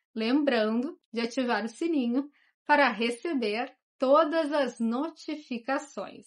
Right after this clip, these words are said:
Recadinhos dados, bora então não perder mais tempo. Trago pra vocês, então,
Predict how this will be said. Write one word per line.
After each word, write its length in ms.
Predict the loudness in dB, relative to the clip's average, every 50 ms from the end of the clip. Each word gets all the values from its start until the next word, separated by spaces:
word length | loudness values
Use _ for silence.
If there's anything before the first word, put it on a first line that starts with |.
| -20 -20 _ _ _ _ _ _ _ _ _
Recadinhos 800 | -2 0 2 4 6 6 6 6 4 2 2 2 0 0 -4
dados, 800 | -6 -4 -2 0 0 0 0 -2 -2 -2 -4 -4 -8 -8 -10 -14 _ _ _ _ _ 4
bora 200 | 6 6 6 6
então 480 | 4 0 0 0 0 0 0 0 -4 -8 -12 _ _ _ -10
não 240 | -6 -4 -4 -2 -2
perder 340 | -2 -2 0 0 -2 -2
mais 360 | -2 0 0 -2 -4 -4 -6 _
tempo. 560 | -4 -2 -2 -2 -4 -4 -6 -6 -8 -8 -8 -12 -18 -20 -20 _ _ _ _
Trago 340 | 0 2 2 4 4 2 0
pra 220 | 0 0 0 0
vocês, 500 | -2 -2 -4 -6 -6 -6 -6 -6 -4 -4
então, 540 | -4 -4 -4 -4 -6 -8 -6 -6 -6 -8